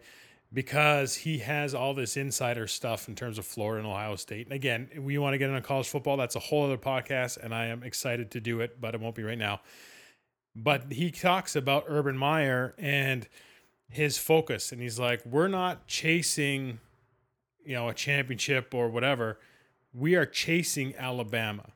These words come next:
Alabama is the, the cream of the crop in terms of programs,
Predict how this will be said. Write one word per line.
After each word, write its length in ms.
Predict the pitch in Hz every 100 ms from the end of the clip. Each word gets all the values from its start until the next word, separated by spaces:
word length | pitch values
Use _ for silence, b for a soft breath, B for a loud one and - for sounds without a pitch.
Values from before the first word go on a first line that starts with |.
| _ -
Alabama 720 | 127 135 120 131 139 143 147
is 320 | 139 131 123 113
the, 480 | 120 120 120 113 - _ _ _ _ _ _ -
the 80 |
cream 360 | - - 160 165
of 60 | 160
the 80 |
crop 380 | 160 160 139 139
in 80 | 127
terms 260 | - 135 117
of 80 |
programs, 760 | - 147 151 147 147 151 151 151